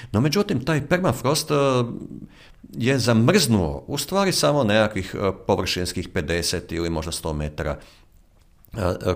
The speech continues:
kore naše, naše planete. Ali tako je vjerojatno i na Marsu. Dakle, nije cijela, e, z-, e, Marsova kora zamrznuta, nego je zamrznut samo ovaj površinski sloj.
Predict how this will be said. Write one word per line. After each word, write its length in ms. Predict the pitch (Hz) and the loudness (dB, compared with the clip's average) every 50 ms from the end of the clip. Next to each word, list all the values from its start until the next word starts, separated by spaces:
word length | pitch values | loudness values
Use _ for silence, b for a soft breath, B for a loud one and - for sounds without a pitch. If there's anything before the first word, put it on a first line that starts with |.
| - - | -2 -2
kore 280 | - 170 170 147 98 | 2 4 4 4 4
naše, 340 | 76 76 69 69 - - - - - - | 0 -2 -4 -6 -8 -10 -10 -12 -12 -8
naše 260 | - 82 80 - 76 | -6 -6 -6 -6 -8
planete. 480 | - - 80 76 78 73 71 - - - B B B B | -8 -6 -6 -6 -4 -6 -8 -10 -12 -16 B B B B
Ali 160 | B 131 139 | B -6 -2
tako 240 | - - - - 90 | 0 0 0 0 -2
je 40 | 73 | -4
vjerojatno 360 | 73 76 - 73 - - 78 | -4 -6 -8 -10 -12 -8 -6
i 60 | 90 | -4
na 120 | 104 139 160 | -4 -2 -2
Marsu. 380 | 180 196 190 170 - - - - - - B B B B B B B | 0 0 0 0 0 -2 -2 -6 -14 -20 B B B B B B B
Dakle, 240 | 101 104 - 110 110 | -2 0 2 2 2
nije 180 | 151 190 196 | 4 4 2
cijela, 440 | 185 - - 131 127 135 131 107 90 | 2 0 0 2 4 4 6 6 4
e, 500 | 85 - - 107 98 87 85 85 85 92 | 4 0 -2 0 0 2 2 0 -2 -2
z-, 120 | 90 110 - - | -6 -8 -4 -4
e, 120 | 101 92 92 | -4 -4 -2
Marsova 480 | 95 101 101 104 - - - 90 80 - | 0 2 2 2 2 0 -2 -4 -4 -4
kora 300 | - 110 98 90 87 80 | -2 0 2 2 2 0
zamrznuta, 520 | 76 87 82 87 87 82 85 76 - 92 | 0 0 0 0 -2 -2 -4 -4 -4 -2
nego 240 | 104 135 151 202 214 | -2 -2 0 -2 -2
je 100 | 233 233 | -2 -2
zamrznut 400 | 175 156 92 78 76 101 101 - | -4 -4 -4 -4 -4 -6 -8 -4
samo 240 | - 117 117 135 - B B B B | -4 -2 -2 -2 -4 B B B B
ovaj 140 | - 208 202 208 208 | -2 -2 -2 2 4
površinski 600 | 196 165 131 - - - 73 - - - - - B B B - - - | 4 4 4 2 -2 -2 -6 -8 -8 -10 -14 -14 B B B -20 -14 -6
sloj. 440 | - - - - 78 71 67 69 | -4 -4 -2 -2 -4 -6 -6 -6